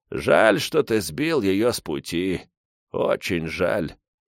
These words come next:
устало вздохнул он, цокнув языком.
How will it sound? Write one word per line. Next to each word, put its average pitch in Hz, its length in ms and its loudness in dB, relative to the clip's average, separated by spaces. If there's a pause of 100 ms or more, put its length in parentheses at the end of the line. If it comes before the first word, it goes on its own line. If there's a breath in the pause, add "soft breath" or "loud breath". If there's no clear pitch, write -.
(140)
устало 82 520 2
вздохнул 78 640 -2
он, 120 300 2 (240)
цокнув 87 560 0
языком. 78 600 -2